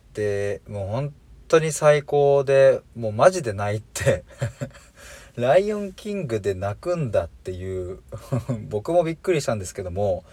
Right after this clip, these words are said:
そこでね、本当にいろんなことに気づいたし、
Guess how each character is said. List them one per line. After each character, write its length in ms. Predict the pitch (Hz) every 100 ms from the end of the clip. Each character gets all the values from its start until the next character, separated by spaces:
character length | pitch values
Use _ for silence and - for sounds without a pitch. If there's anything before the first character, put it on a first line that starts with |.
| - - - _
そ 200 | - -
こ 180 | - 160
で 120 | 185
ね、 80 | 190
本 380 | 185 - 208 214
当 160 | - 196
に 100 | 185
い 60 |
ろ 120 | 180
ん 100 | 180
な 100 | 175
こ 180 | 175 165 - -
と 560 | 175 170 165 165 160 151
に 160 | 120
気 180 | 101 -
づ 180 | 104 113
い 80 | 110
た 140 | 98
し、 480 | 90 104 104 95 85